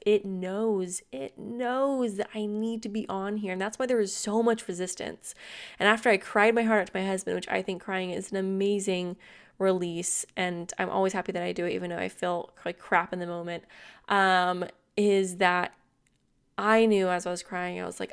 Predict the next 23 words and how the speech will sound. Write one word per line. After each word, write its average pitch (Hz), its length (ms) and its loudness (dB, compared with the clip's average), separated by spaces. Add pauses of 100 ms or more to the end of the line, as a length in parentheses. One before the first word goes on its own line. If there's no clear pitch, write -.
(220)
"I 214 80 -4
just 214 180 -4
need 196 140 -4
to - 80 -12
talk. - 500 -14
I 220 80 -6
need 240 460 -4
to 254 80 -6
get 233 100 2
on 190 160 -4
this 196 160 -8 (140)
dang 196 240 -2
podcast 180 640 -4 (460)
that - 120 2
I 240 60 6
have, 262 280 0
like, 254 220 4
this 190 180 2
whole 226 280 6
contraption 220 760 0
on 185 200 -2
my 180 180 2
desk, 196 640 0